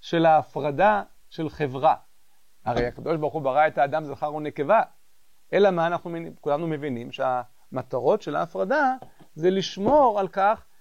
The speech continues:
שלא יבואו לידי מה שנקרא תקלה. אומר הרב, האם המטרות שנעשות בצורה ציבורית חברתית משיגות את היד האישית? האם הם בעצם תחליף לחינוך האישי?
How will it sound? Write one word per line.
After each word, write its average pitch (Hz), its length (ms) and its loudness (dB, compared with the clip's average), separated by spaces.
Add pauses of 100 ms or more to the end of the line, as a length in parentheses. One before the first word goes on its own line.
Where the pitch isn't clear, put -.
שלא 233 340 2
יבואו 226 220 6
לידי 196 280 4
מה 202 100 -2
שנקרא 170 400 -6
תקלה. 143 380 -6
אומר 135 260 -8
הרב, 190 360 0 (680)
האם 185 380 2 (420)
המטרות 165 640 -2 (840)
שנעשות 160 540 -4
בצורה 170 520 -2 (120)
ציבורית 143 460 -6
חברתית 151 440 -10
משיגות 151 580 -4
את 190 100 -10
היד 147 180 -2
האישית? 139 260 -10
האם 185 120 -8
הם 196 100 -4 (380)
בעצם 165 320 -2
תחליף 156 480 -10
לחינוך 127 440 -10
האישי? 123 360 -10